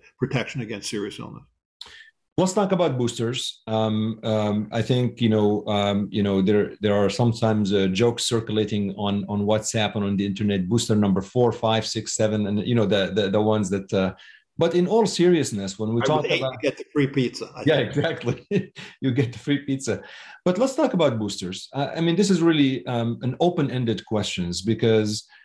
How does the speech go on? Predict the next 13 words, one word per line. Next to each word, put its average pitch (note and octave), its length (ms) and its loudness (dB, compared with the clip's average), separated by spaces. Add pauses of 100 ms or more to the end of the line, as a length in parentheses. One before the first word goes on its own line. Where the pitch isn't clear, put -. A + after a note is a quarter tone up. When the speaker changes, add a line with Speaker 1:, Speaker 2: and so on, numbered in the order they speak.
(220)
Speaker 2:
um, A2+ 340 2
there C3 200 4
are A#2+ 160 4
boosters D#3 580 0
for C#3 360 2
adults A#2+ 520 -2
and A#2+ 240 -2
then A#2+ 220 2
boosters C3 500 2
for A#2+ 240 0
children. F#2+ 720 0 (440)
And, C3 640 0
um, B2+ 480 0